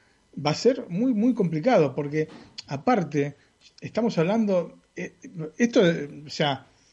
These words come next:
pasar, eh, sol-, solamente por los programas, eh, digamos, eh, ver las cosas, eh, es muy pequeño esa, esa parte. Después está toda la parte de los drivers con millones de, de accesorios.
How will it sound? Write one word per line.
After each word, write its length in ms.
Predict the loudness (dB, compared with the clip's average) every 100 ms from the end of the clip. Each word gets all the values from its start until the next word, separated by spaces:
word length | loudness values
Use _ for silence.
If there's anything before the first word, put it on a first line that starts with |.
| _ _ _ -20 -8
pasar, 340 | -6 2 2 4
eh, 420 | 4 4 2 0
sol-, 300 | -2 -2 -4 -4
solamente 400 | 0 0 0 -2
por 160 | -2
los 100 | -4
programas, 540 | 0 0 2 0 -4 -8
eh, 80 | -6
digamos, 300 | -4 -2 -4
eh, 140 | -4
ver 160 | 0 2
las 100 | 2
cosas, 320 | 0 0 0 -4 -20 _ -8
eh, 240 | -6 -4
es 100 | 2
muy 200 | 6 6
pequeño 460 | 6 4 6 6 2
esa, 200 | -2 -6
esa 280 | -6 -4 -2
parte. 440 | -4 -4 -10 -14 _ _ _ -4
Después 220 | 0 2
está 120 | 4
toda 180 | 4 2
la 60 |
parte 200 | 0 -2
de 60 | -2
los 120 | 0
drivers 640 | 2 2 4 4 2 -6 _ _ _ _ _
con 380 | -4 -4 -6 -16 -8
millones 800 | -4 0 2 4 2 0 -2 -10 _ _ _
de, 800 | -6 -2 0 0 -2 -4 -6 -6
de 100 | -6
accesorios. 600 | -4 -2 2 2 2 -4